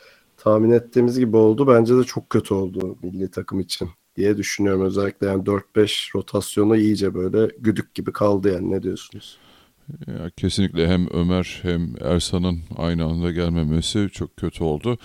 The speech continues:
Speaker 2: Ama Ersan açısından, e, onun tarafından bakınca da kesinlikle hak veriyorum kararına ben.
Speaker 1: Niye?
Speaker 2: E, abi zaten Ersan çok şey, dalgalı bir sezon geçirdi.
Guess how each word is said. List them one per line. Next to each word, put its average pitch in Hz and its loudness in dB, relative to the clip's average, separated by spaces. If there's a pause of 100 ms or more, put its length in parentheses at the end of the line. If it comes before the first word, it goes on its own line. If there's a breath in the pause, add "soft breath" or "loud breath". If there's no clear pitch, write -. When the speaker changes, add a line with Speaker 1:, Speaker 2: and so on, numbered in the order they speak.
(220 loud breath)
Speaker 2:
Ama 117 6 (300)
Ersan 104 0
açısından, 92 0
e, 85 -2
onun 92 -4 (100)
tarafından 87 -2
bakınca 76 -4
da 92 -4
kesinlikle 85 -6
hak 82 -8
veriyorum 76 -4
kararına 80 -6
ben. 85 -2 (1120)
Speaker 1:
Niye? 107 2 (1040 soft breath)
Speaker 2:
E, - -4
abi 139 0
zaten 127 2
Ersan 120 0
çok - -4
şey, 117 -4
dalgalı 113 4
bir 110 -2
sezon 85 0
geçirdi. 82 -2